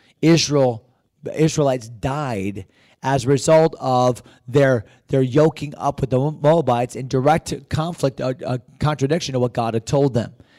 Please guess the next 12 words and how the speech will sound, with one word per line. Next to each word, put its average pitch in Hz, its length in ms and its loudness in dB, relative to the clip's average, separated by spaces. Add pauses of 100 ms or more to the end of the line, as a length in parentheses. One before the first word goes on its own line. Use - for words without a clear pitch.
And 113 100 -12
God 151 240 6
said, 127 220 0
"Don't 135 280 0
ever 160 520 4 (300)
do 135 200 6
that 123 360 2
again." 104 520 -4 (880)
And 131 140 -4
so 151 340 6 (280)
Moab 139 800 4
became 143 640 0